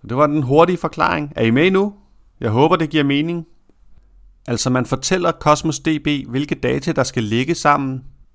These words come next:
ved at udpege et felt i dine data, og alle de data med samme værdi i det felt kommer til at ligge sammen. Det er partitionering.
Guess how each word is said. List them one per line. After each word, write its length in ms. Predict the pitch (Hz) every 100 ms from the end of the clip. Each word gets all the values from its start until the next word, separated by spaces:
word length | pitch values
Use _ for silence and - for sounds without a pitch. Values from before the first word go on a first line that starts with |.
| -
ved 220 | 131 135 -
at 80 |
udpege 640 | 127 113 117 - 117 110 -
et 100 | -
felt 280 | 143 135 120
i 40 |
dine 200 | - 92
data, 420 | 123 160 - 170 151 -
og 160 | 143
alle 140 | 117 135
de 80 | 139
data 420 | 127 123 131 139
med 120 | 104
samme 420 | - 107 123 160
værdi 380 | 139 - 151 -
i 20 |
det 180 | 123 127
felt 340 | 131 151 -
kommer 220 | - 143 135
til 120 | 139
at 100 | 117
ligge 180 | 101 -
sammen. 340 | 85 82 - - - - - _ - -
Det 160 | 147 127
er 60 |
partitionering. 840 | 120 - 113 113 110 104 104 90